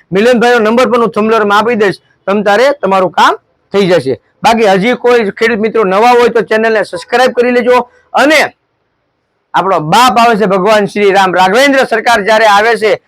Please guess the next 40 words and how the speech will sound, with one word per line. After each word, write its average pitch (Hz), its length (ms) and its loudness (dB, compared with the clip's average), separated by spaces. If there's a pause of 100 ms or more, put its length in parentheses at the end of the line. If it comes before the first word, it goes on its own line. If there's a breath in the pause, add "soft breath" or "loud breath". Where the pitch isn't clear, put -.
(160)
અને 208 200 0
એની, 214 240 -2
અમ, 156 320 -6
શું 233 240 -4
કહેવાય 247 220 0
કે 196 120 -2
ઘડીઓ 214 340 0
ગણવા 233 320 0
મળી 226 220 -2
છે, 214 160 0 (400)
"રામ 220 320 2
આયેંગે 226 380 2
તો 226 140 -2
અંગના 220 320 0
સંજાય 233 420 0
કે 233 140 0
નહીં", 294 180 -2
સજાવાનું 247 640 0
છે, 247 200 0
રામ 220 300 0
આવવાનો 240 440 2
છે. 240 180 -2 (300 soft breath)
એટલે 214 200 -2
બધાએ 233 300 2
કમેન્ટમાં 247 460 0
"જય 330 380 2
શ્રી 277 240 -2
રામ" 269 220 2
લખી 247 240 0
નાખવાનું 233 420 -2
છે 214 160 0
ખેડૂત 220 280 -2
મિત્રો, 214 260 -2
બધાએ 247 680 2
"જય 233 340 0
શ્રી 233 220 0
રામ, 240 380 2
જય 139 140 -4
શ્રી 240 280 0
રામ". 240 240 2